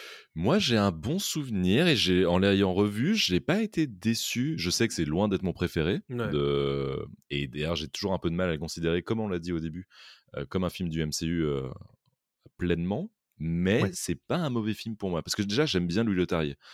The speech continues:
Speaker 1: j'aime bien
Speaker 2: Mm.
Speaker 1: sa façon de filmer. Euh, il y a vraiment des gimmicks qui ressortent, qu'on a vu dans, euh,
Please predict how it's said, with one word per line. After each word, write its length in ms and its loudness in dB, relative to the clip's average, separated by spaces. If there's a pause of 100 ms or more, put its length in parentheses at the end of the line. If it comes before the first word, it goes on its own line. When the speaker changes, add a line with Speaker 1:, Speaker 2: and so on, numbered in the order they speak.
(120)
Speaker 1:
j'aime 220 -4
bien 120 2
Speaker 2:
Mm. 40 -2
Speaker 1:
sa 120 -4
façon 220 -2
de 60 -8
filmer. 200 -8 (680)
Euh, 360 -6
il 60 -8
y 60 -2
a 40 0
vraiment 320 2
des 120 0
gimmicks 360 -2
qui 100 -4
ressortent, 440 2
qu'on 160 -4
a 80 0
vu 200 -2
dans, 320 0
euh, 280 0